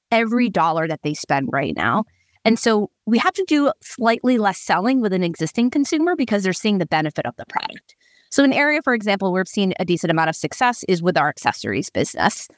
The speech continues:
So they're components with the robot that you buy in order to make sure that you get that full three to five years.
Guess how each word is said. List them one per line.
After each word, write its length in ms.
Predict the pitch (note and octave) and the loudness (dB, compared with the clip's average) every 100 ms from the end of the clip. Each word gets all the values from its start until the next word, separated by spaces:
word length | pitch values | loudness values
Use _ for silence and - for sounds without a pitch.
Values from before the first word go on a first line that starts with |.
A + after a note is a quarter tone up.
| _ - | _ -2
So 100 | G3+ | 2
they're 120 | F3+ | 2
components 540 | - G3 C4 C4 B3+ | 2 2 2 2 2
with 120 | A#3+ G3 | 0 0
the 140 | G3 | 0
robot 320 | G3 G3 F#3+ - | 2 0 -2 0
that 180 | E3 | -2
you 120 | F3+ E3 | -2 -2
buy 380 | B3+ D4 C#4 | 0 2 0
in 180 | C#4 E3 | -2 -4
order 180 | E3+ E3+ | -6 -6
to 80 | E3 | -4
make 180 | E3+ - | -6 -2
sure 220 | G#3 F#3+ | 0 0
that 80 | F3 | 0
you 80 | |
get 160 | E3+ - | -2 0
that 140 | - - | 0 0
full 140 | E3 | -2
three 220 | - C#3 | 0 -2
to 60 | G#2+ | -2
five 340 | - - A3 | 0 0 0
years. 440 | - A1+ - - | -2 -2 -2 -6